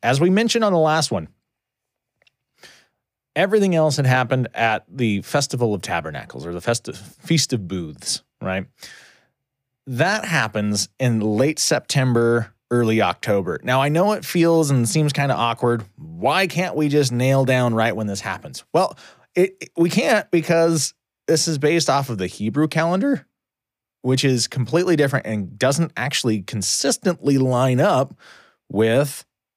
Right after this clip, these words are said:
our calendar system. Their calendar system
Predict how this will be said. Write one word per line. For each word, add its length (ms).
our 340
calendar 440
system. 380
Their 320
calendar 380
system 460